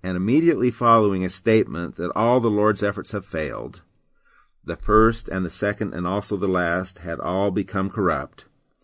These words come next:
Zenos writes his most important verse, "And it came to pass that the Lord of the vineyard wept, and said unto the servant,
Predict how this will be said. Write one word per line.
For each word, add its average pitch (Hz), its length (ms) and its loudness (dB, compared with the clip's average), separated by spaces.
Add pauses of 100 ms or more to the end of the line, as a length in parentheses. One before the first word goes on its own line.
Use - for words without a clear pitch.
(520)
Zenos 160 480 2
writes 113 400 2
his 104 180 -4
most 117 280 -2
important 104 480 0
verse, 80 520 -2 (800)
"And 98 160 -4
it - 100 -6
came 170 280 4
to 175 80 4
pass 107 560 4
that 95 160 -4
the 107 80 -4
Lord 127 320 8
of 123 80 2
the 107 60 0
vineyard 110 440 0
wept, 92 580 0 (280)
and 98 160 -4
said 127 300 2
unto 120 260 0
the 110 100 -2
servant, 90 600 -2